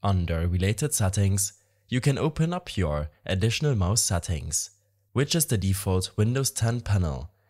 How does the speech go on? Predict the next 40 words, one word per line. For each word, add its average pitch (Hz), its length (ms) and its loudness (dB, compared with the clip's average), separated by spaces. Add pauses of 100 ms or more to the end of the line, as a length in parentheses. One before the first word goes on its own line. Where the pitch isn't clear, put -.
to 120 140 0
help 143 240 2
you 175 80 -2
change 120 360 0
your 101 100 2
pointer 107 380 0
style, 85 360 0
for 90 180 -4
example. 90 720 -2 (1200)
In 117 120 -2
case 156 280 4
you're 147 80 2 (200)
using 101 300 2
a 90 80 0
newer 95 280 4
mouse 85 400 2 (100)
which 131 220 0
supports 104 460 0
custom 107 360 0
software, 80 640 -2 (460)
then 107 160 4
you 92 80 4
might 85 200 0
be 120 100 2
in 139 140 0
luck. 78 300 -4 (520)
For - 200 0
example, 92 760 0 (320)
Logitech 107 520 2
users 107 480 2 (240)
often 143 300 0
have 123 260 0
the 98 140 -2
option 101 480 0
to - 120 -2
utilize 110 540 2
the 80 300 -2
Logitech 113 580 -2
gaming 92 300 0
software. 90 680 -4